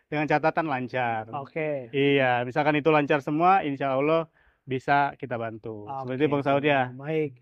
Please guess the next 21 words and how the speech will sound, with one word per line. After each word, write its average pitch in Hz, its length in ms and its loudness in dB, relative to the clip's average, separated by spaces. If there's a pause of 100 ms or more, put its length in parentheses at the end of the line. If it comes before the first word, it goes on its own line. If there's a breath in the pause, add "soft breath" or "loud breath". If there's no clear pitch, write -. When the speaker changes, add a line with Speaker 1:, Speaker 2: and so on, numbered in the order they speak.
Speaker 1:
Ah, 127 160 -10
Speaker 2:
Jadi 190 160 6
Speaker 1:
ah. 233 80 4
Speaker 2:
seperti 208 260 4
itu. 220 220 8
Jadi 214 260 4
kalian 233 300 6
yang 226 160 4
mau 202 240 4
promo-promo 190 480 2
D 185 160 0
P 185 80 0
lain 233 480 4
atau 180 240 -4
Speaker 1:
Hmm. 185 160 0
Speaker 2:
mungkin 180 240 -2
rate 175 240 -2
bunga, 196 320 0
spesial 185 400 -2
bunga 196 320 2
ya, 202 160 4